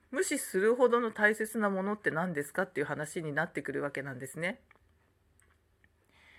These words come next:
うんと、そうしてしまうっていうことは、つまりはよくよく考えてみると、いつもそうしていたなという自分に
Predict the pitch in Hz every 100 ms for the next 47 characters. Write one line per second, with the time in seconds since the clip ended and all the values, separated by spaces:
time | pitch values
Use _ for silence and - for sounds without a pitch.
0 | - - - - _ _ _ _ _ _
1 | _ _ _ _ _ _ _ _ _ _
2 | _ _ _ _ _ _ _ _ _ _
3 | 220 226 220 220 214 214 208 214 - 269
4 | 311 - 285 269 262 269 269 185 160 156
5 | - 165 175 165 160 - 330 302 175 160
6 | 165 160 165 247 262 254 240 247 226 233
7 | 254 165 156 143 - 151 - - 349 -
8 | 359 196 196 240 220 233 - - 226 -
9 | 196 233 220 233 240 160 143 135 151 151
10 | 170 165 160 160